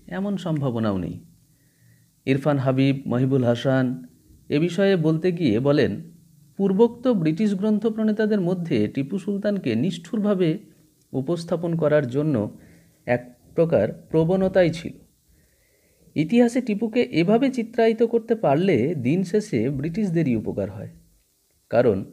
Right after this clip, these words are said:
ব্রিটিশরা টিপু সুলতানের কবল থেকে মাইশোর মুক্ত করেছিল। আর নিষ্ঠুরতার সাথে টিপুকে চিত্রায়িত করতে পেরে ব্রিটিশ ঐতিহাসিকরা এটাই বোঝাতে চেয়েছে যে মাইশোরবাসীকে টিপুর মতো অত্যাচারী শাসকের কবল থেকে মুক্ত করে ব্রিটিশরা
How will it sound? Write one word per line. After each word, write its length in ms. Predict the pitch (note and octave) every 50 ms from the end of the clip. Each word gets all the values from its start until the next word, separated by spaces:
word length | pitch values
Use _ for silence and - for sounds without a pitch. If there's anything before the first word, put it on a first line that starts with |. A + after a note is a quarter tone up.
| - _ _ _ _ _ _ _ _ -
ব্রিটিশরা 480 | G2 G2+ A#2+ - D3 E3 D3 C#3+ D3+ C#3
টিপু 260 | C3 C3 B2+ B2+ C#3
সুলতানের 500 | C3+ - C3+ B2 A#2 B2+ A#2+ A#2 A2 -
কবল 320 | - A#2 A2+ A2 A#2+ B2
থেকে 320 | A#2+ B2+ B2 A#2+ B2 B2 A#2+
মাইশোর 420 | A#2 G#2 G2 G2+ G#2+ - - C3
মুক্ত 260 | B2 B2 B2 B2 -
করেছিল। 480 | B2+ - A#2+ B2 A#2 A2+ A#2+ A#2 B2 C#3+ E3 - - _ _ _ _ _ _ _ _ _ _
আর 140 | - F2+ F#2
নিষ্ঠুরতার 600 | G2+ B2+ D#3 E3 E3 - G3+ F#3+ F#3 F#3+ G3 F#3+
সাথে 260 | F#3+ - F#3 E3 -
টিপুকে 400 | E3 E3 D3+ D3+ E3 D#3+ E3 D#3+
চিত্রায়িত 480 | D#3+ D#3 D3 D3 - D#3 D3+ D3 C#3 D#3
করতে 380 | C#3+ D3 D3 C#3+ C#3+ - D#3
পেরে 440 | C#3+ C#3 C#3 C#3 C#3 A#2+ F#2 E2+ E2 - - - _ _ _ _ _ -
ব্রিটিশ 400 | G2 F#2+ A#2 C3 B2 D3+ D3 C#3
ঐতিহাসিকরা 640 | D3 C#3 C3 C#3 C3+ C3 C3+ C#3 C3+ A#2+ C3 B2+ B2
এটাই 360 | G#2 F2 B2+ - C3+ C3+ D#3
বোঝাতে 340 | D3+ C#3+ C3+ C#3+ D3 C#3+ C#3+
চেয়েছে 460 | C3 C#3 C#3 C3+ C3 - G#2+ F#2 F#2 A2 - - _ _ _ _ _ _
যে 60 | -
মাইশোরবাসীকে 840 | F#2+ F#2 G2 G#2+ C#3 E3 E3 G3 F3+ F3 F#3 F#3 - F#3+ F#3 F#3 F3
টিপুর 320 | E3 E3+ D#3 E3 F3 F3
মতো 260 | E3+ E3+ E3+ E3+ E3
অত্যাচারী 400 | D#3 D#3+ E3 E3 D#3 D#3+ D#3 D3+
শাসকের 420 | D#3 E3+ D#3 C#3 D#3 C#3+ D3 C#3+ C#3
কবল 320 | - C3+ C3 C#3 C#3+ C#3
থেকে 200 | C#3 D3 C#3 C3+
মুক্ত 280 | B2 A#2+ A#2+ - - -
করে 340 | B2 - C3 C3 G#2+ F#2+ G#2
ব্রিটিশরা 640 | G#2 G2+ G#2 G#2+ - C#3+ C3+ B2+ B2 F#2+ F#2 -